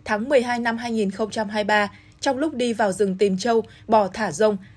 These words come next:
hai người dân đã bị một con trâu tấn công khiến một người tử vong. Trước đó, vào tháng tám năm hai nghìn không trăm hai mươi ba, tại huyện Củ Chi, thành phố Hồ Chí Minh, cũng đã xảy ra vụ việc trâu húc chết chủ. Cụ thể, trong lúc ra ruộng kiểm tra tình hình trâu vào ban đêm,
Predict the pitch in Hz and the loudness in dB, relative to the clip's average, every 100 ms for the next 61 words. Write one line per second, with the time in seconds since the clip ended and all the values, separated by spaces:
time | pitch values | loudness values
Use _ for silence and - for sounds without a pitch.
0 | - - 285 262 190 233 226 202 233 254 | -12 -2 0 0 0 0 2 2 0 -6
1 | - 202 190 214 202 208 196 185 196 240 | -2 -4 -2 -4 -2 -4 0 -2 0 -2
2 | 208 - 190 226 254 196 185 170 180 185 | -2 0 0 2 -2 0 -2 0 0 2
3 | 185 - - - - - - - - - | 0 -4 -18 -20 -20 -20 -20 -20 -14 -6
4 | 320 247 220 294 233 - 208 220 202 240 | 2 4 4 4 2 2 -2 -2 -2 -2
5 | 269 247 247 226 190 240 226 226 220 220 | -4 -2 -2 0 0 -4 -4 -8 -6 0
6 | 220 214 - - - 220 220 226 - 233 | 2 2 0 -20 -2 0 4 2 2 0
7 | 160 240 247 240 214 - 202 214 247 185 | 0 -2 -4 -4 -8 -4 -4 -2 -2 -2
8 | 190 214 240 196 - - 220 247 269 - | -4 0 0 -2 -12 0 2 2 -4 -2
9 | 247 160 190 185 226 170 202 - 240 208 | -4 -2 -2 0 -2 0 -4 -2 -2 0
10 | 247 294 294 302 277 190 123 - - - | -2 -4 -4 -4 0 -2 -2 -14 -20 -20
11 | - 262 196 254 170 156 233 226 - - | -6 -2 2 4 4 0 -4 -2 -2 -2
12 | 214 226 165 - 202 - 208 208 202 202 | -2 0 0 0 -4 -2 -4 -2 -2 0
13 | 185 214 220 214 196 185 190 208 202 | -4 -2 -2 0 -2 0 0 0 0